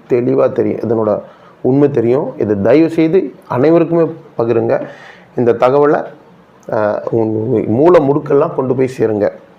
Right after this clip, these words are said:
இதுல இன்னொரு விஷயம் என்ன அப்படின்னா, நீங்க அப்ப அந்த கிராமப்புற நக-, ந-, நிலங்களுக்கு, விவசாய நிலங்களுக்கெல்லாம் லோன், கடன்லாம் கொடுப்பாங்க.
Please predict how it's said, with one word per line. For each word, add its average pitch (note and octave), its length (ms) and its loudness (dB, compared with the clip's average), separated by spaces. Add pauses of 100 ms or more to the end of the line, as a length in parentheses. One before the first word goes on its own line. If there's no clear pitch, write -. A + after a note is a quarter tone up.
இதுல A#2+ 320 2
இன்னொரு D#3 300 0
விஷயம் D3+ 260 0
என்ன B2+ 260 0
அப்படின்னா, G#2 420 -2 (1700)
நீங்க E3+ 520 2 (460)
அப்ப A#2+ 240 -4
அந்த G#2+ 480 0 (1120)
கிராமப்புற D#3 460 2
நக-, B2 320 0
ந-, A#2 400 0
நிலங்களுக்கு, B2+ 640 0
விவசாய C#3+ 380 2
நிலங்களுக்கெல்லாம் A2+ 720 -2
லோன், E3 320 2
கடன்லாம் C3 420 -2
கொடுப்பாங்க. G#2 440 -4